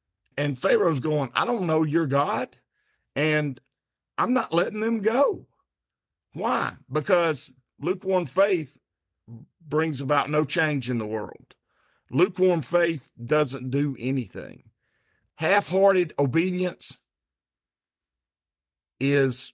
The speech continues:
really no obedience at all, because you've given yourself an out to what God planned for you. He says in verse four, "So they said, 'The God of the Hebrews has met with us.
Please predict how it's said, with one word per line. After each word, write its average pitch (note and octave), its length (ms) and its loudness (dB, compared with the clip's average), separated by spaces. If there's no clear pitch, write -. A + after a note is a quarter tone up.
really D#3 560 2
no D3+ 300 2
obedience D3 640 0
at C3 100 -4
all, C3 480 0
because C3+ 560 2
you've C#3+ 340 -2
given G3+ 300 2
yourself D#3+ 480 0
an B2+ 120 -2
out D#3 480 0
to C#3 380 0
what C#3 280 0
God D3 420 2
planned D#3+ 440 -2
for C#3 160 -6
you. D#3 400 -6
He B2+ 120 -4
says E3+ 340 2
in D#3 100 -4
verse E3+ 240 0
four, F3 460 2
"So D#3 180 0
they G3 160 2
said, E3 320 2
'The C#3 100 -2
God F3 280 2
of F#3+ 80 -4
the D3 80 4
Hebrews D#3+ 520 0
has C#3+ 200 -4
met E3 240 2
with B2 180 -6
us. F#2+ 340 -8